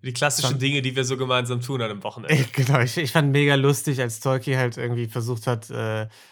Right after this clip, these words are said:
Speaker 2: die Eisbahn abzulecken und dann kleben geblieben ist mit der
Speaker 1: <laughs>
Speaker 2: Zunge
Speaker 1: Genau.
Speaker 2: und dann mussten wir ihn da so weghauchen und so. Das war halt, das hat ein bisschen gedauert, aber ansonsten, ansonsten war es eigentlich ein ganz geiles Wochenende, oder?
Speaker 1: Eben, nö, ich fand's auch, fand's sehr gut.
Speaker 2: Ja, finde ich auch gut.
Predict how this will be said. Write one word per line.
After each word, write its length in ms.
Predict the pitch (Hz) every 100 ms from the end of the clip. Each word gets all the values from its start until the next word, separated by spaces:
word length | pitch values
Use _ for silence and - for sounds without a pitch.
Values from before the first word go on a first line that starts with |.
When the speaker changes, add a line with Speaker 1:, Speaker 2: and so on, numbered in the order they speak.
| _ -
Speaker 2:
die 160 | 120
Eisbahn 760 | 117 123 131 - 131 127 123 127
abzulecken 680 | 135 - - 127 127 123 127
und 80 |
dann 120 | 113 107
kleben 360 | - 143 147
geblieben 420 | 135 123 131 127
ist 260 | 120 131 127
mit 100 | 117
der 80 | 156
Speaker 1:
<laughs> 60 |
Speaker 2:
Zunge 260 | - 147 147
Speaker 1:
Genau. 180 | 143 139
Speaker 2:
und 100 | 127
dann 100 | 123
mussten 300 | 123 - 123
wir 80 | 120
ihn 60 |
da 120 | 117
so 200 | 113 113
weghauchen 720 | 117 98 131 123 123 127 120 113 - - -
und 160 | 139 117
so. 220 | 120 123
Das 160 | 113 107
war 200 | 113 110
halt, 180 | 110 113
das 140 | 117
hat 80 | 123
ein 80 | 120
bisschen 240 | 123 127
gedauert, 420 | 120 117 117 113
aber 320 | 107 101 98
ansonsten, 640 | - 107 117 110 - 110 110 _ _ _ _ _ _
ansonsten 440 | - 113 117 110 113
war 100 | 110
es 100 | 110
eigentlich 280 | 107 104 113
ein 60 |
ganz 180 | 107 104
geiles 260 | 110 98 -
Wochenende, 380 | 104 104 98 101
oder? 320 | 101 143 160 _ _ _
Speaker 1:
Eben, 280 | - 196 120
nö, 100 | 120 110
ich 120 | 120
fand's 180 | 165 160
auch, 240 | 127 127
fand's 220 | - 131 123
sehr 120 | 120
gut. 280 | 110 104 - _ _ _ _ -
Speaker 2:
Ja, 240 | 113 92 _
finde 220 | - 127
ich 40 |
auch 140 | 120 110
gut. 180 | 110